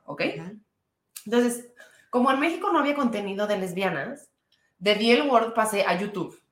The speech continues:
Speaker 2: Ujú.
Speaker 1: Y en YouTube, en Estados Unidos, había muchas morras, pues, haciendo contenido lésbico, como morras justo de mi edad que ya vivían una vida de lesbianas bien. Y yo decía, "Wow,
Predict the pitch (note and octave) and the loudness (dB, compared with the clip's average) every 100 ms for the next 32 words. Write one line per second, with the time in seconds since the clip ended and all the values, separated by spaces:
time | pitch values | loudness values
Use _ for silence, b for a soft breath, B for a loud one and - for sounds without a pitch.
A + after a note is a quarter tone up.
0 | _ _ E3 D#3 D#3 G3+ - A#3 A#3+ C#4+ | _ _ -18 -14 -14 -16 0 0 2 2
1 | D#4 C#4+ - G3+ G3 F#3 A3 A#3 A3+ G#3+ | 2 2 2 -2 -2 0 0 2 0 0
2 | A3+ E3+ F3 F#3+ G3 G#3 G3 F#3+ F#3 G3+ | -2 -4 -4 -6 -6 -8 -4 -4 -4 -6
3 | - - _ _ _ _ _ _ F3 F#3+ | -10 -18 _ _ _ _ _ _ -4 -2
4 | F#3+ G#3+ B3+ A3+ F#3+ G3+ G#3+ G#3 F#3+ - | -2 -2 0 -2 -4 -2 -2 -2 -6 -4
5 | G3+ - b b b - A3+ B3+ F#4+ A4 | -2 -2 b b b 4 8 10 10 8
6 | A4 F#4 A4 G#4+ D#4+ A#3+ A#3+ B3 - B3 | 4 4 6 6 6 8 10 10 6 2
7 | A#3 C4+ C4+ C4 B3+ G3 G#3 G3+ F#3 E3 | 2 2 0 0 0 -2 -2 -2 0 0
8 | E3 F3 G3 A#3 - _ _ _ _ - | -2 -2 -4 -6 -10 _ _ _ _ -12
9 | F3+ F#3+ F#3+ D#3+ D#3 F#3 G3 G3+ G3+ E3 | -4 -2 -2 -6 -8 -6 -4 0 2 2
10 | C#3+ D#3+ A3+ F#3 D#3 | 2 8 10 10 4